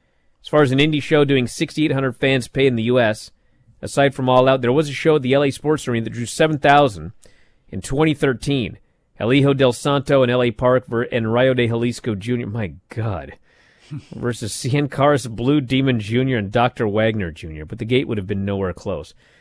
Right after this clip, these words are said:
Jacques Rougeau Junior did have bigger crowds when he promoted his own retirement show, as well as his own promotion at the Bell Center in Montreal many years back. This would have been the, the mid-nineties, I think.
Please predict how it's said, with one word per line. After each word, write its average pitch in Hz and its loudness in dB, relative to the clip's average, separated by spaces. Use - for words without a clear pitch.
Jacques 202 6
Rougeau 247 6
Junior 240 2
did 185 6
have 226 6
bigger 220 6
crowds 226 4
when 170 2
he 170 0
promoted 180 2
his 151 2
own 185 4
retirement 170 2
show, 85 -4
as - -4
well 135 2
as 117 0
his 107 -4
own 127 2
promotion 120 -4
at 104 -8
the 95 -8
Bell 110 -2
Center 107 -6
in 98 -4
Montreal 104 -2
many 107 -2
years 110 -2
back. 87 -6
This - -12
would 151 0
have 131 4
been 107 0
the, 120 -6
the - -
mid-nineties, 113 -2
I 76 -12
think. 76 -16